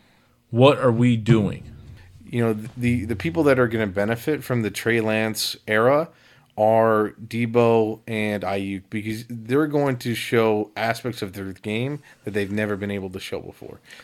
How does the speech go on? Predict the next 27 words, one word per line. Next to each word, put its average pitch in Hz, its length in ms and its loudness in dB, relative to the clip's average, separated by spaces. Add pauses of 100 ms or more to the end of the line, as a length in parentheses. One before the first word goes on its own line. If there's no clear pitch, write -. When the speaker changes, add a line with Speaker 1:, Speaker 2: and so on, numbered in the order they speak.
(300)
Speaker 2:
They're 120 120 2
gonna 143 140 4
show 135 200 2
their 120 140 2
speed, 117 460 -2
their 104 100 -2
deep 113 260 -8
threats. 110 520 0
Speaker 1:
Wouldn't 123 300 0
they 123 120 2
lose 104 320 0
aspects 107 500 -2
of 104 60 -8
their 107 120 -2
game 101 260 -4
too, - 160 -4
like 101 180 -4
the - 80 -16
quick 101 240 -6
pass? 98 460 -6 (720)
Speaker 2:
I 110 120 -2
think, 139 540 -4 (220)
uh, 101 240 -2
Trey 117 260 -2
can 104 220 -6
do 98 140 -4
that 117 260 -4